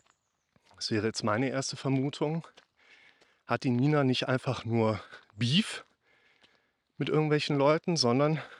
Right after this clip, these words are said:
das Gehirn von der Nina ist unter anderem auf zwei Dinge stärker trainiert. Ding Nummer eins, darauf einzugehen oder vielleicht besser gesagt, es zuzulassen,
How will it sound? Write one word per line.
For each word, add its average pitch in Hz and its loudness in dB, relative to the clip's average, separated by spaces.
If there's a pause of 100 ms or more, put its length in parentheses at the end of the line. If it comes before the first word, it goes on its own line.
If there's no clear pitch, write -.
(180)
das - -4
Gehirn 120 -2
von 151 -2
der 143 2
Nina 156 2 (1300)
ist - -2
unter 143 0
anderem 131 0
auf 117 -2
zwei 127 6
Dinge 131 4
stärker 113 -2
trainiert. 120 -2 (340)
Ding 120 4
Nummer 110 4
eins, 131 -2 (2250)
darauf 117 2 (2250)
einzugehen 160 2
oder 127 -2
vielleicht - -8
besser 143 2
gesagt, 123 -2
es - -2
zuzulassen, 151 0